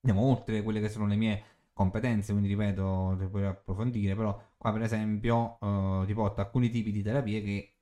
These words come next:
usano la mindfulness, quindi f-, per questo infatti capite, di, quando parliamo di uno strumento veramente, eh, potente, per questo io dico il singolo esercizio più potente che puoi fare per migliorare le tue prestazioni, quindi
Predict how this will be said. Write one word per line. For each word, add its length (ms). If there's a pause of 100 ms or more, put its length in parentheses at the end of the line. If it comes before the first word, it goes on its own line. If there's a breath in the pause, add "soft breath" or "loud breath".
(120)
usano 600
la 220
mindfulness, 480
quindi 180
f-, 160
per 140
questo 220
infatti 280
capite, 240
di, 340
quando 220
parliamo 260
di 60
uno 100
strumento 400
veramente, 880 (440 loud breath)
eh, 760
potente, 800
per 60
questo 260
io 40
dico 160
il 80
singolo 400
esercizio 480
più 120
potente 320
che 140
puoi 140
fare 640
per 600 (320 soft breath)
migliorare 420
le 100
tue 200
prestazioni, 800
quindi 220